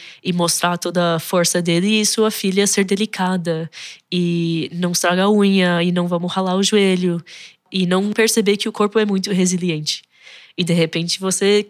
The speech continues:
meio que, ah, vira tudo isso de ponta cabeça porque você joga um esporte em que você cai no chão, bate nas pessoas e, e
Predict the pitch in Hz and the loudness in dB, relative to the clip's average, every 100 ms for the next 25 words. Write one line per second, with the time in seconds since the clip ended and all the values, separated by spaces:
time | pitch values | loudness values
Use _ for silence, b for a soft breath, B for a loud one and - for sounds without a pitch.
0 | - 196 190 190 214 214 214 208 B B | -8 -2 -2 -2 -2 0 0 -2 B B
1 | B B B _ - 175 170 165 160 - | B B B _ -4 0 2 2 0 -4
2 | - _ _ _ - 175 190 214 208 214 | -10 _ _ _ -16 -4 0 2 2 0
3 | 202 202 196 185 175 175 196 190 185 185 | 0 0 0 0 -2 -4 -2 0 2 0
4 | 233 247 247 247 262 269 262 247 277 - | -2 -2 -2 0 0 0 0 0 -2 -2
5 | 214 233 233 226 208 - 165 - - 240 | 0 0 -2 -4 -4 -4 -4 -2 0 0
6 | 208 156 151 - 180 185 - 196 220 269 | 0 -4 -4 -4 -4 -4 -4 0 2 4
7 | 233 196 202 196 208 214 | 2 2 0 -2 -2 -2